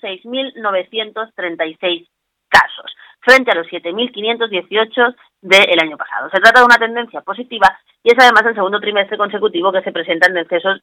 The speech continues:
interanuales. Por comunidades autónomas, Cataluña es la campeona de los desahucios con dos mil doscientos treinta y nueve lanzamientos,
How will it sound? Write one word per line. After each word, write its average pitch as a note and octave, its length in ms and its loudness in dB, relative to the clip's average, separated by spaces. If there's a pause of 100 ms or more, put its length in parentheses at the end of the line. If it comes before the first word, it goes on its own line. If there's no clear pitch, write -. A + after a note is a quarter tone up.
interanuales. F#3+ 1000 0
Por G#3 120 0
comunidades A#3+ 380 6 (120)
autónomas, B3+ 440 4 (360)
Cataluña C4 460 4
es A#3+ 60 -4
la A3 100 4
campeona F#3+ 400 0
de G#3 80 -4
los G#3 120 -2
desahucios G3+ 500 -2
con G#3 180 -4
dos F3 140 -2
mil G#3+ 160 -10
doscientos G#3+ 420 -8
treinta F3+ 180 -10
y E3+ 40 -6
nueve G3+ 160 -4
lanzamientos, G3 640 -2